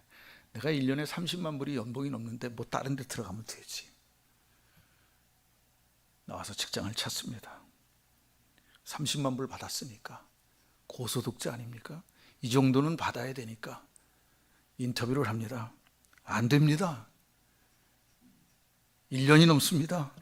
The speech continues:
이 년이 넘습니다. 안 됩니다.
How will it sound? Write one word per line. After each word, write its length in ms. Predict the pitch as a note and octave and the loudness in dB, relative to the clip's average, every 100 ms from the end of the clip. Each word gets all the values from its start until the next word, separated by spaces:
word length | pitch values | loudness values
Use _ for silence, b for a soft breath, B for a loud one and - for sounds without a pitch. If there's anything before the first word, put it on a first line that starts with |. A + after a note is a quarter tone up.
| - _ - - - _ - | -20 _ -20 -20 -20 _ 8
이 220 | D3 F3+ | 12 12
년이 260 | F#3+ G3+ | 12 12
넘습니다. 680 | G#3 D3 - D#3+ F3 F#3 C3+ - _ _ _ _ _ _ - | 12 10 6 2 0 -2 -6 -12 _ _ _ _ _ _ 2
안 220 | B2+ F#3 | 4 6
됩니다. 560 | C4 C4 G3+ C3+ G2 | 6 6 6 4 0